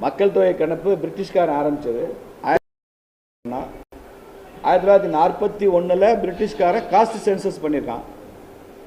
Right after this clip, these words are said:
இந்த காஸ்ட் சென்சஸே அங்கிருந்து வர்றதுதான். எழுபதுகள்ல நியமிக்கப்பட்ட சட்டநாதன்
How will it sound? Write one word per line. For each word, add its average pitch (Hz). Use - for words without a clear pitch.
இந்த 123
காஸ்ட் 190
சென்சஸே 202
அங்கிருந்து 196
வர்றதுதான். 170
எழுபதுகள்ல 185
நியமிக்கப்பட்ட 170
சட்டநாதன் 180